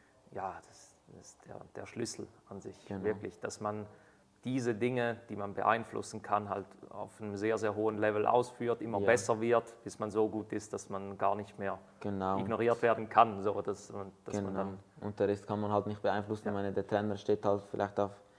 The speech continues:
Speaker 2: Spieler, die halt nicht deinem Profil entsprechen, aber
Speaker 1: Ja.
Speaker 2: man muss das beeinflussen, was man beeinflussen kann, gut
Speaker 1: Mhm.
Speaker 2: trainieren, ähm, sich aufdrängen, seine Leistungen im Training zeigen und dann am Schluss liegt das dann
Speaker 1: Ja.
Speaker 2: auch ein bisschen am Trainer.
Speaker 1: Auf jeden Fall,
Speaker 2: Ja.
Speaker 1: auf jeden Fall.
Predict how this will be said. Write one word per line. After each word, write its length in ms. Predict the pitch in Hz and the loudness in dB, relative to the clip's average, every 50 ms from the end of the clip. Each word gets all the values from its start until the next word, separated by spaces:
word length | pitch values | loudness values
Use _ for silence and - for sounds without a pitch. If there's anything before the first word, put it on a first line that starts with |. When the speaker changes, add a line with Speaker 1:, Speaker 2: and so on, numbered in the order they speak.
| - - _ _ _ _ _ _ _ _ _ | -20 -20 _ _ _ _ _ _ _ _ _
Speaker 2:
Spieler, 440 | - - - - 123 120 117 117 113 | -16 -4 2 4 4 6 6 4 2
die 500 | 104 - 117 113 113 113 110 110 110 104 107 - - - | 2 2 0 0 2 2 0 -2 -2 -4 -6 -10 -6 -2
halt 140 | 107 107 113 | 0 0 0
nicht 180 | 117 113 - - | 0 -2 2 2
deinem 420 | 113 110 113 110 110 110 107 110 | 2 4 4 0 0 -2 -4 -2
Profil 340 | - 113 113 113 123 123 113 | 2 2 2 4 2 2 2
entsprechen, 560 | 110 113 - - - 127 127 127 - 123 110 | 0 -2 -2 0 0 0 0 0 -2 -2 0
aber 220 | 101 101 95 98 98 | 0 0 0 0 -2
Speaker 1:
Ja. 80 | 101 | -2
Speaker 2:
man 380 | 98 101 101 98 98 95 98 98 | -2 -2 -4 -4 -4 -4 -4 -4
muss 160 | 101 107 107 - | -6 -6 -2 0
das 200 | 104 104 104 - | 0 0 0 0
beeinflussen, 720 | - 101 101 104 104 - - 110 110 - - 107 104 104 104 - | 0 0 0 0 -2 -2 -4 -4 -4 -4 -6 -6 -6 -6 -10 -12
was 160 | - 101 - | -14 -10 -8
man 100 | - 104 | -6 0
beeinflussen 500 | 101 107 107 104 107 - 107 104 - 107 | 2 2 2 2 0 -4 -8 -6 -6 -6
kann, 320 | 104 - 110 113 113 117 110 | -2 2 2 2 2 0 -2
gut 140 | - 107 | -4 -4
Speaker 1:
Mhm. 40 | 104 | -2
Speaker 2:
trainieren, 560 | 101 107 101 104 110 110 107 110 110 107 104 104 - - - - - - _ _ _ _ - | -2 -2 -2 0 0 0 0 0 -2 -4 -6 -8 -14 -20 -20 -20 -20 -20 _ _ _ _ -6
ähm, 240 | 95 95 92 92 95 | -4 -4 -4 -4 -6
sich 200 | - - 101 - | -8 -8 0 6
aufdrängen, 640 | - 110 113 110 - - 110 104 104 107 107 104 107 | 6 6 6 6 0 -4 -2 -2 -2 -4 -4 -6 -6
seine 180 | 101 92 90 92 | -6 -6 -4 0
Leistungen 380 | 92 101 101 101 101 101 98 95 | 0 0 0 0 -2 -6 -6 -4
im 120 | 98 95 | -6 -6
Training 360 | - - 92 95 101 104 104 | -4 -4 -4 -4 -4 -6 -4
zeigen 240 | - 98 92 92 92 92 | -4 -4 -4 -4 -6 -8
und 160 | 92 87 90 | -10 -10 -10
dann 120 | 92 92 | -10 -10
am 80 | 92 92 | -10 -14
Schluss 360 | 95 - - 95 - - - - - | -14 -12 -14 -14 -14 -14 -20 -20 -20
liegt 160 | - - - | -20 -20 -20
das 100 | - - | -16 -10
dann 120 | - 98 98 | -8 -6 -4
Speaker 1:
Ja. 80 | 95 | -4
Speaker 2:
auch 60 | 98 - | -4 -6
ein 120 | 101 98 | -6 -10
bisschen 260 | 92 104 - - - 104 | -10 -12 -16 -14 -12 -12
am 160 | 101 104 104 | -12 -12 -10
Trainer. 300 | - 107 104 107 110 107 - - - _ _ _ _ _ - | -8 -8 -8 -8 -10 -12 -14 -20 -20 _ _ _ _ _ 4
Speaker 1:
Auf 220 | - 120 120 117 | 6 6 6 6
jeden 200 | - 120 107 104 | 4 0 -2 -2
Fall, 140 | - - - - - _ _ - | -6 -10 -12 -14 -20 _ _ -6
Speaker 2:
Ja. 80 | - 117 | -2 -2
Speaker 1:
auf 140 | 113 95 - | -2 0 -2
jeden 180 | 110 104 104 | -4 -6 -4
Fall. 200 | 101 107 107 101 | -4 -4 -4 -4